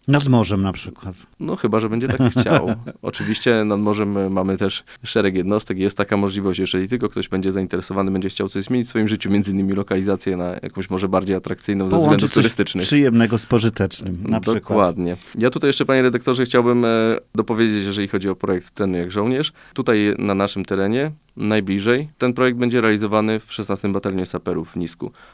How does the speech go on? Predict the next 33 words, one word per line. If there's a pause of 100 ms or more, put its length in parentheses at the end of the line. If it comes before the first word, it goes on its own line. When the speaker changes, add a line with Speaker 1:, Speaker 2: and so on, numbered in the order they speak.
Speaker 2:
Także
zapraszamy
wszystkich
kandydatów. (140)
Oczywiście
podstawowym,
e, (140)
taką
formą
zgłoszeń
jest
strona
internetowa
trenuj
jak
żołnierz (140)
kropka
w
p
kropka (280)
mil
kropka
p
l. (400)
Pierwszy
etap
odbywa
się
szósty,
siódmy (180)
maj (220)
na
weekendzie.